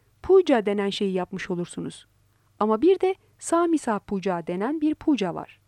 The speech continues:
Saf olmayan puja. Bir Buda heykeli alırsınız,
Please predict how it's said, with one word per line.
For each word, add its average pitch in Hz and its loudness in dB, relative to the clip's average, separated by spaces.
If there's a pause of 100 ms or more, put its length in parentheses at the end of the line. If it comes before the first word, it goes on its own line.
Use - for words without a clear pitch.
(340)
Saf - 0
olmayan 240 4
puja. - -10 (1000)
Bir 339 4
Buda 277 6
heykeli 180 -4
alırsınız, 185 -6